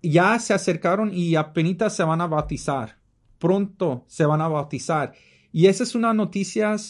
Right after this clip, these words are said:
que me fascina porque yo sé que eso tu-, tomó sus par de años. Eso no fue rápidamente. Eso no fue instantáneamente que Jes-, Junior se bautizó y después ellos se, estudiaron la Biblia. Se, se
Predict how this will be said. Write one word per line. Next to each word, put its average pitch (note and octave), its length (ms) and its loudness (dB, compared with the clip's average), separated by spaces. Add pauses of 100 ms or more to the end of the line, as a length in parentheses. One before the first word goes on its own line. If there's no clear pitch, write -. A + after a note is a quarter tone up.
(280)
que F3 140 2
me E3+ 120 2
fascina G3+ 600 -2
porque F3+ 560 0 (280)
yo F#3 160 6
sé B3 280 2
que G#3 360 2
eso G#3 240 2
tu-, G3+ 360 2
tomó F#3+ 460 4
sus G#3 260 -4
par F#3 240 2
de F3+ 140 2
años. F3 380 -4
Eso E3+ 260 -2
no A3 160 0
fue G3 600 0
rápidamente. E3 840 -2
Eso F#3 420 0 (180)
no F3+ 200 4
fue G#3 140 2
instantáneamente F3+ 1000 -2
que D3 360 -2 (280)
Jes-, D3+ 240 0
Junior F3+ 240 2
se G3 140 0
bautizó F3 460 -2
y F3 60 2
después E3+ 600 -4
ellos E3+ 260 2
se, D#3+ 420 0
estudiaron D3+ 420 0
la D#3 100 -2
Biblia. D#3+ 420 -2 (260)
Se, F3+ 580 0
se D#3+ 360 0